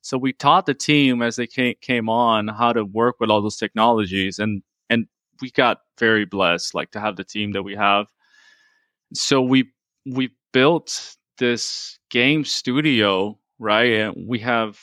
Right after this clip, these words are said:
you know, brilliant minds like, um, you've had in your interview before, um, Jonas, right? The, the C T O. So we, we had brilliant minds like that. A-, all our game developers too, we're very blessed to have.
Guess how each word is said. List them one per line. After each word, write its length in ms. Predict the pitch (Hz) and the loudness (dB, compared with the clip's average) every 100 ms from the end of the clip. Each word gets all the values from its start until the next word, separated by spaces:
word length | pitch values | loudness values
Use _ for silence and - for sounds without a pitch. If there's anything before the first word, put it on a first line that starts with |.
| _ | _
you 120 | 135 | -2
know, 120 | 127 123 | 0 2
brilliant 360 | 139 135 123 | 2 2 2
minds 440 | 120 123 120 120 - | 2 4 2 0 -4
like, 260 | 113 107 | -4 -4
um, 300 | 113 104 101 | -6 -6 -6
you've 120 | 120 | -8
had 240 | 120 117 117 | -2 -2 0
in 120 | 113 | -2
your 200 | 110 104 | -4 -4
interview 400 | 98 120 107 107 | -4 -6 -8 -12
before, 520 | 101 104 - 110 107 95 | -14 -14 -8 -4 -2 -2
um, 280 | 101 98 | -2 -4
Jonas, 720 | - 123 131 117 104 104 - - _ _ _ _ - | 0 2 2 2 0 -2 -8 -10 _ _ _ _ -8
right? 380 | 104 101 101 - | -2 0 0 -4
The, 360 | 107 92 87 82 | -6 -6 -6 -10
the 60 | - | -10
C 180 | - 127 | -4 -4
T 260 | - 113 | -2 2
O. 380 | 107 107 101 101 _ _ _ | 4 4 2 0 _ _ _
So 180 | - 117 | -10 -8
we, 160 | 113 120 | -6 -6
we 180 | 127 | -6
had 300 | 113 127 120 - _ _ _ _ | -2 0 0 -4 _ _ _ _
brilliant 320 | 131 135 127 | 0 2 2
minds 300 | 117 113 113 | 0 0 0
like 160 | 110 - | -6 -6
that. 320 | 117 110 110 | 0 2 0
A-, 20 | |
all 400 | 101 107 - 135 | -2 -2 2 4
our 100 | 143 | 4
game 280 | 120 120 117 | 2 0 -2
developers 520 | 110 110 110 - 104 | -2 -4 -6 -6 -10
too, 400 | - 110 101 101 101 | -10 -10 -10 -12 -14
we're 80 | 101 | -12
very 260 | 110 110 | -6 -6
blessed 280 | 107 101 98 | -4 -4 -4
to 100 | 101 | -4
have. 280 | 101 98 | 0 0